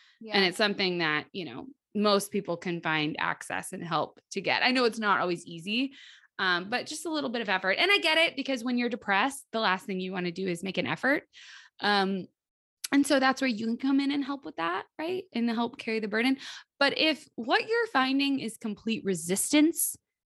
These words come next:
Speaker 2: and wanting to stay in this space and not wanting to change and not wanting to grow and wanting to stay in,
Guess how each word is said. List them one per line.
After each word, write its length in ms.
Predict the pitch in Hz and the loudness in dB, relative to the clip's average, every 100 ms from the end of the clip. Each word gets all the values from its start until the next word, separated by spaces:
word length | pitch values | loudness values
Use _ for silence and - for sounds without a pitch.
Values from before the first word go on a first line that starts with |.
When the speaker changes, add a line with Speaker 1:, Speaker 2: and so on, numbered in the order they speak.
| - | -4
Speaker 2:
and 180 | 214 220 | 0 2
wanting 300 | 202 208 202 | 2 2 0
to 100 | 202 | -4
stay 640 | 196 - - - 190 220 277 | -6 -4 -4 2 4 6 6
in 260 | - 277 294 | 6 6 6
this 180 | 294 - | 4 0
space 600 | 302 320 330 - - - - | 2 4 2 -4 -18 -14 -2
and 280 | 220 208 196 | 0 2 2
not 260 | 190 220 254 | 2 2 2
wanting 260 | 262 277 | 2 2
to 60 | 269 | 0
change 420 | 254 277 269 262 - | -2 0 0 0 -4
and 120 | 196 | -6
not 180 | 185 185 | -4 -4
wanting 200 | 233 247 | -2 -2
to 80 | 240 | -4
grow 460 | 240 240 240 247 254 - _ _ - | 0 4 4 2 -2 -12 _ _ -6
and 300 | 214 208 196 | -4 -2 -2
wanting 440 | 180 185 190 214 226 | 0 4 4 4 2
to 100 | 226 | 0
stay 300 | - 214 208 | 0 0 0
in, 120 | 202 | -2